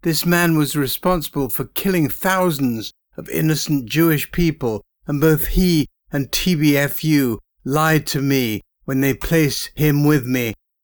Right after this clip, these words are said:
I thought about that for a moment, and then asked Mum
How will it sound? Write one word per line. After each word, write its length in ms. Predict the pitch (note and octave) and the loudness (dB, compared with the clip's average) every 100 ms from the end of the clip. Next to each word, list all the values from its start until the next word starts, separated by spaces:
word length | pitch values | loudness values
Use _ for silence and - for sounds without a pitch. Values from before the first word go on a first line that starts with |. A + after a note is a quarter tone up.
| - | -4
I 120 | G3+ | -4
thought 280 | - B3 G3+ | 2 2 2
about 300 | D3+ C#3+ A#2+ | 0 -2 -2
that 280 | C#3 C3 | -2 -2
for 120 | - D3+ | -2 0
a 40 | |
moment, 540 | D3 C#3+ C#3+ D#3 D#3+ - _ - | 0 0 0 0 -2 -8 _ -4
and 140 | F3 | 0
then 140 | F#3+ F#3 | 2 2
asked 300 | F3 D#3+ - | 0 0 0
Mum 460 | D#3 D3 C#3+ C#3+ | 2 2 2 -2